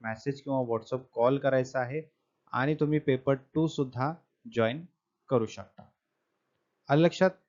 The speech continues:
फटाफट जॉईन करा आणि तुमचं प्रिपरेशन स्टार्ट करा, नाहीतर एक महिना आधी जर तुम्ही जॉईन कराल आणि प्रिपरेशन करायला सुरू कराल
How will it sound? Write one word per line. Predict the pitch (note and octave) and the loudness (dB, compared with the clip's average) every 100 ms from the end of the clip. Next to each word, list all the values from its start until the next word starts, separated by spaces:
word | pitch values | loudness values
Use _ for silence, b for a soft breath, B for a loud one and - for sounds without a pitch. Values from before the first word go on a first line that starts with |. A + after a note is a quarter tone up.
| _ _ | _ _
फटाफट | C#3+ E3 F3+ F3+ | 4 4 4 4
जॉईन | D3+ D#3+ E3 | 4 4 4
करा | E3 E3 | 2 2
आणि | F3 | 0
तुमचं | F3 D#3+ D#3+ | -2 0 0
प्रिपरेशन | D3+ C3+ C3+ C#3+ D#3+ | 2 2 2 -4 -4
स्टार्ट | D3 - C3+ - | -10 -4 -4 -2
करा, | C#3 D3 | -2 -2
नाहीतर | D#3+ B2+ B2 | -2 -4 -4
एक | C3+ C3 C3 | -4 -4 -6
महिना | C3 C3+ | -10 -6
आधी | B2+ B2 C3 | -6 -4 -6
जर | C3+ C3+ | -6 -8
तुम्ही | C3+ C3 | -8 -8
जॉईन | B2+ B2+ B2+ | -2 -2 -2
कराल | B2+ B2+ B2+ | -4 -2 -2
आणि | B2+ | -2
प्रिपरेशन | B2 B2 A#2+ B2 C3 | -8 -12 -10 -10 -12
करायला | B2+ B2+ B2 | -8 -6 -6
सुरू | A#2+ - B2+ | -6 -4 -4
कराल | B2 C3+ B2+ | 4 6 6